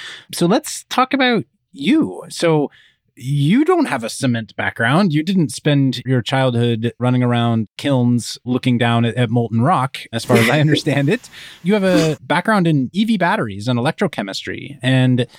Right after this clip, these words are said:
Speaker 1: your co-founder has founded many companies in and around that space as well, many successful companies. And so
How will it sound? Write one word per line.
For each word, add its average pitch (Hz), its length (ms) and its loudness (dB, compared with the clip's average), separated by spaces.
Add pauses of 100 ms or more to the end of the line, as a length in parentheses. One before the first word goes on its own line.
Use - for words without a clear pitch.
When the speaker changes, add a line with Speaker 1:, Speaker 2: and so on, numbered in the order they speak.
(240)
Speaker 1:
your 147 160 4
co-founder 131 600 2
has 120 340 -2 (180)
founded 170 420 0
many 113 200 2
companies 110 800 -2
in 127 120 0
and 110 120 2
around 107 240 2
that 101 180 -2
space 104 380 -4
as 107 120 -4
well, 139 480 0 (100)
many 131 200 2
successful - 440 -4
companies. 101 440 -2
And 123 140 2
so 143 240 0